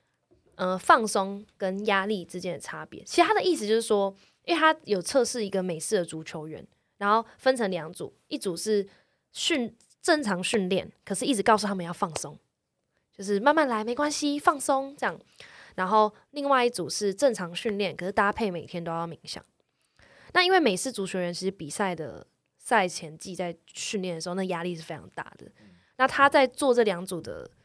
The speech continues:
Speaker 1: 的测试之后啊，他发现正念组，就是有在冥想那一组，专注力保持很稳定，但放-，放松组就一直在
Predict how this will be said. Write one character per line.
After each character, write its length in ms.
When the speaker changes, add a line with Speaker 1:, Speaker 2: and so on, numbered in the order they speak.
Speaker 1:
的 320
测 240
试 200
之 220
后 180
啊， 220
他 100
发 200
现 200
正 240
念 220
组， 160
就 80
是 80
有 80
在 140
冥 180
想 220
那 100
一 60
组， 260
专 220
注 140
力 120
保 180
持 280
很 180
稳 240
定， 160
但 180
放-， 340
放 220
松 240
组 100
就 140
一 140
直 100
在 140